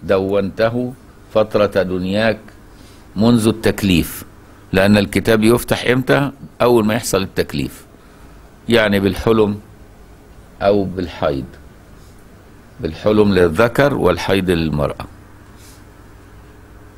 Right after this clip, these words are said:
ويغلق بموته.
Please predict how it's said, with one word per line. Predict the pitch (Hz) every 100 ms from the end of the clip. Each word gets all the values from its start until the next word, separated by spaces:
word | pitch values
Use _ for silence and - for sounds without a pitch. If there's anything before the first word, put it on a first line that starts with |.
| - - - - - - - - - - - - - - - - - - - - - - - - - - - - -
ويغلق | 92 107 123 139 143
بموته. | 123 107 113 98 87 73 73